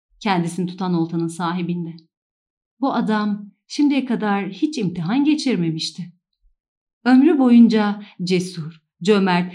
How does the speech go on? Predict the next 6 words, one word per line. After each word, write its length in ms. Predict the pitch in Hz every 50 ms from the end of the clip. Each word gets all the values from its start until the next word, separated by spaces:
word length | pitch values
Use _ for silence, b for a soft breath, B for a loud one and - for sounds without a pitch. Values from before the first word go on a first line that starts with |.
| - -
Sinayrit 600 | - - 208 185 190 180 185 233 240 320 - -
Baba'nın 300 | 233 214 190 208 208 214
istediği 420 | 208 208 - 208 190 196 240 233
şekilde 400 | 233 - 170 170 185 165 202 285
mağrur 400 | 302 320 302 277 240 208 190 180
yaşamıştı. 840 | 160 160 165 160 - - 175 175 175 175 - - - 185 180 180